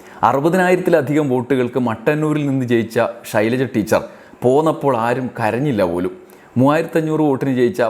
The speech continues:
പാലക്കാട് എം എൽ എ വടകരയിലേക്ക് പോന്നപ്പോൾ പാലക്കാട്ടുകാർ മുഴുവൻ കരഞ്ഞു എന്നാണ് യൂത്തന്മാരുടെ വീമ്പ് പറച്ചിൽ. ശൈലജ ടീച്ചറോട് മത്സരിച്ച് തോറ്റു തൊപ്പിയിടാൻ വേണ്ടി പോകുന്നതിനാണ് ആളെ വേഷം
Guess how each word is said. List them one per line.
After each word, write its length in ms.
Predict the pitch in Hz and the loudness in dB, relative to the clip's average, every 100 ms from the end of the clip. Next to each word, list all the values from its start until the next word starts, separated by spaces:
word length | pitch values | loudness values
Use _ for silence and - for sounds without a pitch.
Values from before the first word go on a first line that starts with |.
| - | -2
പാലക്കാട് 500 | 110 117 139 143 127 | -2 -2 -2 -2 -2
എം 80 | 113 113 | -2 0
എൽ 80 | 113 | 0
എ 40 | 110 110 | -2 -2
വടകരയിലേക്ക് 640 | 110 117 147 151 143 131 123 | -2 0 0 0 -2 -2 0
പോന്നപ്പോൾ 380 | 104 104 98 90 - - 110 | 0 -2 -2 -4 -6 -8 -2
പാലക്കാട്ടുകാർ 640 | 110 123 127 120 127 117 113 110 | 0 0 -2 -2 0 0 0 -2
മുഴുവൻ 300 | 127 143 135 117 | 0 -2 -2 -2
കരഞ്ഞു 280 | 107 120 117 | -2 0 0
എന്നാണ് 280 | 104 95 80 - - 127 | 0 -2 -4 -10 -2 0
യൂത്തന്മാരുടെ 640 | 135 147 120 101 95 95 - 113 | 2 2 2 0 0 -4 -2 0
വീമ്പ് 220 | 113 98 | 0 0
പറച്ചിൽ. 280 | 82 82 - - - - - - | -2 -2 -6 -8 -20 -20 -14 0
ശൈലജ 320 | 117 123 131 131 | 2 2 0 0
ടീച്ചറോട് 340 | 135 127 120 117 | 0 2 2 2
മത്സരിച്ച് 500 | 110 107 131 117 101 110 | 0 0 -2 -2 -4 -2
തോറ്റു 280 | 120 123 135 127 | 0 -2 -4 -2
തൊപ്പിയിടാൻ 480 | - 143 139 131 120 | 0 2 2 2 0
വേണ്ടി 220 | 120 107 117 | -2 -2 -4
പോകുന്നതിനാണ് 640 | 107 113 113 107 104 95 - - - 95 110 | -2 0 0 0 0 -2 -4 -14 -6 -2 0
ആളെ 180 | 135 120 | 0 0
വേഷം 280 | 113 113 | -2 -4